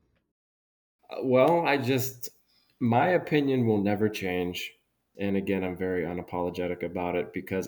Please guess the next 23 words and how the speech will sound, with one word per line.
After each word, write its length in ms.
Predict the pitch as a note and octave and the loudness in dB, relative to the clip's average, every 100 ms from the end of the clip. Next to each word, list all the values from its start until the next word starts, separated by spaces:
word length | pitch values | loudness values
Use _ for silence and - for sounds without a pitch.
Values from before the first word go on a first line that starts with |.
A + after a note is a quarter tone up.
| - | -4
I 280 | F#2 G2 G2 | -2 0 -2
want 440 | G2 G2 G2 G2 | 0 0 -2 -4
to 220 | - G2 | -6 -4
get 320 | F2+ G2 G2 F#2+ | 0 0 0 -2
the 100 | F#2 | -4
most 560 | F#2 G2 A2 - - _ _ | -2 -2 -2 -6 -18 _ _
out 160 | F#2+ G2 | -4 -4
of 140 | F2 | -4
my 240 | F2 F2 E2+ | -8 -8 -8
points 520 | - G#2+ F2+ - - - | -6 -4 -4 -6 -8 -4
and 160 | A2 | -2
my 200 | G2+ F#2+ | 0 0
money. 480 | F#2+ F#2 F2 E2+ G2+ _ _ _ _ _ G2 | -2 -2 -4 -6 -8 _ _ _ _ _ -6
And 180 | F#2+ | -2
I 160 | F#2+ F#2+ | -2 -2
feel 280 | - A2 G#2 | 0 2 2
like 280 | G2+ F#2+ - | 2 0 -2
as 220 | G2+ F#2 | -4 -4
D 240 | F2 F#2+ G#2 | -6 -4 -2
V 180 | G#2 G2+ | 0 -2
C 420 | - G#2+ G2+ F#2 | -2 0 0 0
as 200 | G2 F#2 | -2 -4
a 160 | F#2 | -6